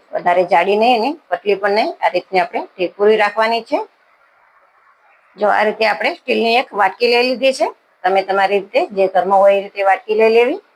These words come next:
આપણે તેલથી થોડી ગ્રીસ કરી લઈશું. ચલો, હવે આપણે તેલથી સરસ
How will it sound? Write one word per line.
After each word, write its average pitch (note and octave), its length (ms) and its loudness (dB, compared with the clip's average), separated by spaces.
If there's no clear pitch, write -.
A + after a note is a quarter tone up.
આપણે F#3+ 200 -2
તેલથી G3+ 360 0
થોડી A#3 280 0
ગ્રીસ A3+ 400 -8
કરી A#3 200 2
લઈશું. B3+ 460 -2
ચલો, F#3 200 0
હવે F#3 200 2
આપણે G#3+ 280 0
તેલથી G#3+ 480 -4
સરસ G#3 400 0